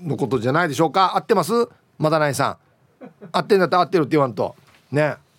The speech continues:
ありがとうございます。じゃねえかな。ヒブさん、だんだんバラはいつの日かです。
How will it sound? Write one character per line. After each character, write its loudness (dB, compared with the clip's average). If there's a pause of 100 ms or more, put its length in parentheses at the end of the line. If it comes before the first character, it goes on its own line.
あ -4 (260)
り -6
が -4
と -10
う -6
ご -4
ざ 0
い -4
ま -4
す。 -10
じ 0
ゃ 2
ね 0
え -2
か -4
な。 -6 (1400)
ヒ 2
ブ 2
さ 2
ん、 -4
だ 2
ん -2
だ 2
ん 2
バ 4
ラ 4
は 2
い 0
つ -4
の 2
日 0
か 0
で -4
す。 -14